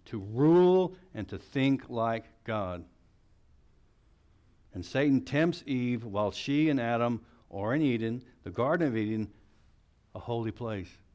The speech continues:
below the mountain where God resides, the first sanctuary. So what's interesting, where Satan attacks first. Satan tempts Eve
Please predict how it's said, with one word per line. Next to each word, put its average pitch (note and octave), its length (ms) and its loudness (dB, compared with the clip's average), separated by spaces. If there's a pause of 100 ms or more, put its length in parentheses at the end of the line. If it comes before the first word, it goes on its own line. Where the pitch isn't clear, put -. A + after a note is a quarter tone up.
(2750)
below A2 720 2
the G2 120 -6
mountain G2 560 -4
where G2+ 100 -16
God G2 320 -12
resides, F#2 480 -14 (1080)
the - 60 -16
first - 380 -10
sanctuary. F2+ 560 -12 (1500)
So G#2 100 -6
what's G2 160 -4
interesting, B2+ 640 2 (200)
where A#2 220 -2
Satan A2 480 -4
attacks G#2+ 420 -6
first. A#2 420 -4
Satan E3 360 0
tempts E3 420 0
Eve C#3 460 4